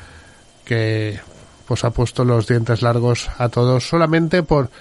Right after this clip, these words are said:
la cantidad de personajes que hablan y glosan lo que ha sido la figura que ha traspasado fronteras taurinas y que, pues, es un,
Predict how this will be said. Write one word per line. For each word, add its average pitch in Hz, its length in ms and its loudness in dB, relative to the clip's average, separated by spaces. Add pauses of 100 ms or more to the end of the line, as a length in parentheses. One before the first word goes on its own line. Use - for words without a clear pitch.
(220)
la 131 160 0
cantidad 139 480 2
de 139 260 4
personajes 131 840 -2 (1000)
que 131 160 0
hablan 127 480 2 (460)
y 131 100 0
glosan 127 600 0
lo 139 180 -2
que 160 80 2
ha 151 40 0
sido 160 220 2
la 156 140 2
figura 131 500 0 (920)
que 143 100 0
ha 143 60 0
traspasado 143 520 -2
fronteras 135 580 -2
taurinas 135 640 2
y 117 100 0
que, 113 400 0 (840)
pues, 117 200 -2
es 120 220 -2
un, 120 420 0